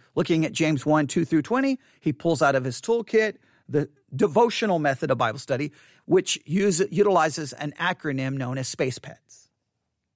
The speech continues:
I've included a work, I've included a work, I've included a photo of my work below. Now, they, they, they wrote it in pen,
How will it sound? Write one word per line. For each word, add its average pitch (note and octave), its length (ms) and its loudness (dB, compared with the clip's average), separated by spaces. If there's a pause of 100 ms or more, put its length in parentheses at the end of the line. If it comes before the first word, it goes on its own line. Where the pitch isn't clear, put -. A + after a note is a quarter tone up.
(1400)
I've - 140 2
included B3 640 2
a G3 300 4
work, B3 680 2 (140)
I've F3+ 180 2
included F3+ 460 2
a B2 40 2
work, B2 240 -4
I've F3+ 140 0
included G3+ 460 4
a E3 140 0
photo B3+ 640 4
of F#3+ 260 2
my F3+ 160 4
work G3+ 460 0 (100)
below. D3+ 540 2 (340)
Now, E3 220 4
they, D3+ 280 -2
they, D#3+ 280 0 (260)
they D3+ 100 2
wrote F#3 240 4
it F3+ 100 4
in D3 140 2
pen, E3 480 -2